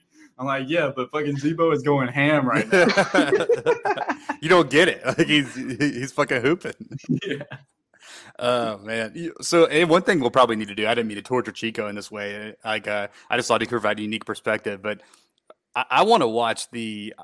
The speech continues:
Speaker 2: I, and for the, for the opposite reason, the two thousand thirteen Western Conference Finals, one of those games when we got swept by the Spurs. Uh,
Speaker 1: Mm.
Speaker 2: uh,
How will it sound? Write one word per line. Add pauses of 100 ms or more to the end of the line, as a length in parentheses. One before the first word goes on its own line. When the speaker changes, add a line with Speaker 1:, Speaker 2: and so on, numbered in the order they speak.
(160)
Speaker 2:
I,
and
for
the,
for
the
opposite
reason,
the
two
thousand
thirteen
Western
Conference
Finals,
one
of
those
games (320)
when
we
got
swept
by
the
Spurs. (240)
Uh,
Speaker 1:
Mm.
Speaker 2:
uh,